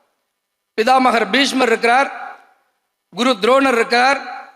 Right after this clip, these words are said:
மாவீரன் கர்ணன் இருக்கான். இந்த மூன்று பேரையும் தன் சாவை தானே நிர்ணயிக்கக்கூடிய தகுதி படைத்தவர்கள். இவங்களை வீழ்த்துறது உனக்கு வாய்ப்பே இல்லை. சூழ்ச்சி இல்லாம நீ வந்து அவங்கள வந்து நீ ஜெயிக்க முடியாது.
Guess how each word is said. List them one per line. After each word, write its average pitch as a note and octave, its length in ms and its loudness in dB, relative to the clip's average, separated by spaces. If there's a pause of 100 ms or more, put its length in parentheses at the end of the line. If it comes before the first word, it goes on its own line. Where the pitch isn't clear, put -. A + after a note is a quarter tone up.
(120)
மாவீரன் A#3+ 580 0
கர்ணன் B3 380 0
இருக்கான். F#3 420 -2 (140)
இந்த G#3+ 260 -2
மூன்று B3+ 440 0
பேரையும் C#4 680 0 (320)
தன் A#3 240 -4
சாவை B3 460 0
தானே B3 380 0
நிர்ணயிக்கக்கூடிய A3+ 920 -2 (260)
தகுதி B3 280 0
படைத்தவர்கள். F#3+ 600 -2 (340)
இவங்களை A3 460 -2
வீழ்த்துறது B3 460 -2
உனக்கு G#3+ 260 -2
வாய்ப்பே A3 440 0
இல்லை. D#3+ 300 -4 (220)
சூழ்ச்சி C#4 600 -2
இல்லாம C4 440 2
நீ C4 100 -2
வந்து B3 280 0
அவங்கள A3 100 -2
வந்து A3+ 240 -2
நீ G#3+ 80 -8
ஜெயிக்க B3 340 -2
முடியாது. G3 440 -2